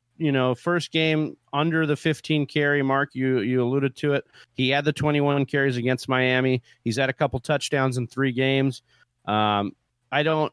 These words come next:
I understand you spent some capital on him, but you didn't spend a ton. He did have some of this baked into his draft price,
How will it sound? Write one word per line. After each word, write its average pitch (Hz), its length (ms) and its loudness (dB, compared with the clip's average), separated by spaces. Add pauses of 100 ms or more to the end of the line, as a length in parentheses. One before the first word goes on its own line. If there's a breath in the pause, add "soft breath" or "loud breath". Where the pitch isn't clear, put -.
I 139 140 0
understand 156 560 0
you 143 80 -2
spent 151 320 -2
some 147 100 -6
capital 151 420 -2
on 175 140 0
him, 185 80 -2
but 151 160 0
you 143 140 -4
didn't 208 180 0
spend 196 320 -2
a 131 60 -4
ton. 135 400 0
He 139 120 -2
did 165 200 -2
have 170 180 0
some 175 240 -2
of 156 80 -2
this 143 160 -2
baked 147 320 -2
into 143 200 -2
his 123 120 0
draft 120 400 0
price, 117 400 0